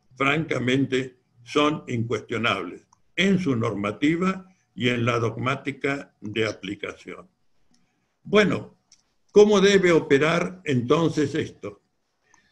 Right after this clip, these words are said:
Una vez que el Poder Ejecutivo ha lanzado la iniciativa expropiatoria, tiene que inexorablemente enviar el proyecto de ley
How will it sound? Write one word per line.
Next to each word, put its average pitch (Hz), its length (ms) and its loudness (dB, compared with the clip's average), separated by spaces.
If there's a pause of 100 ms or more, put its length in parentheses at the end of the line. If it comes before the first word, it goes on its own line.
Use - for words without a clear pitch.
(960)
Una 208 280 0
vez 180 220 6
que 165 100 0
el 131 160 2
Poder 147 300 2
Ejecutivo 120 960 -2
ha 123 160 -4
lanzado 120 880 -2
la 104 140 -8
iniciativa 110 680 -2
expropiatoria, 104 1040 -4 (1040)
tiene 190 340 2
que 117 500 -2 (100)
inexorablemente 131 1600 -2
enviar 127 520 0
el 120 180 0
proyecto 110 640 -2
de 98 140 -2
ley 113 480 -2